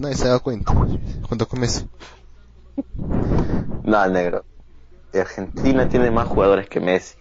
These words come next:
Speaker 2: O sea, que digan que solamente eso es este, solo,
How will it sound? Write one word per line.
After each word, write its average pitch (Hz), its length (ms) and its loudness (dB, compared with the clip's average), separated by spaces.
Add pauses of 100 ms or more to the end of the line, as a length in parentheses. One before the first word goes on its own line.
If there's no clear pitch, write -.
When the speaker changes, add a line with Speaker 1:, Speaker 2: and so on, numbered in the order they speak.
(140)
Speaker 2:
O - 40 -14
sea, - 140 -4 (280)
que 95 100 0
digan 101 240 4
que 92 100 -2
solamente 104 640 2
eso 95 200 0
es 98 120 0
este, - 480 -4 (1400)
solo, 90 440 2